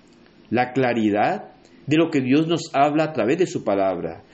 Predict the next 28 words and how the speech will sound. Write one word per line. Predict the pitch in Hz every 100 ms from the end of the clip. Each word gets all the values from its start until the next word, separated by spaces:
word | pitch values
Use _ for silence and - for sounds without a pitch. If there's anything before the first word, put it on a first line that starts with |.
| - -
Saber | - 113 113 123
y |
reconocer | 143 151 160 143 - 127 185 208
que | 160
la | 120
Biblia | 117 139 110 113 139 180 - _ _ 135
está | 135 160
compuesta | 175 147 160 165 180
de | 143
dos | 127 160
grandes | 185 190 175
partes, | - 113 - 90 90 - -
Antiguo | 127 123 196 170
Testamento | 160 147 127 160 180 175 180 180 -
y | 139
Nuevo | 127 120 117
Testamento, | 104 107 98 101 95 87 85 - - -
y | 175 170
que | 131 135
hoy | 139 107 98 98 - -
Dios | 120 143 156 160
nos | 151 196
habla | 156 107 113 127 135 135 -
a | 131 139
través | 117 139 147
de | 156
su | 139 151
Hijo, | 139 - 139 147